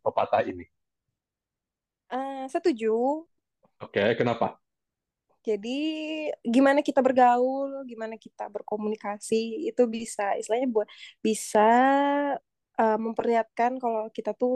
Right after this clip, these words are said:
Speaker 2: sedewasa apa. Itu yang aku percaya ya. Jadi,
Speaker 1: Oke.
Speaker 2: eh, eh, misalnya ngelihat orang yang,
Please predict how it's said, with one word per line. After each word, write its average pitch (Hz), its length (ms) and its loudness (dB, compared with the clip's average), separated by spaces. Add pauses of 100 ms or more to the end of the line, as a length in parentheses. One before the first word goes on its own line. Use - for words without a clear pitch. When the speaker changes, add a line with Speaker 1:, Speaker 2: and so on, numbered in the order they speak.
(100)
Speaker 2:
sedewasa 208 400 0 (100)
apa. - 140 -6 (140)
Itu 208 180 0
yang 240 160 6
aku - 160 -10
percaya 202 320 0 (120)
ya. 196 100 -8 (840)
Jadi, 208 180 6
Speaker 1:
Oke. 190 480 0 (640)
Speaker 2:
eh, 226 180 2
eh, 208 200 -2 (300)
misalnya 220 360 0 (400)
ngelihat 220 280 0 (120)
orang 226 240 0 (140)
yang, 220 140 -2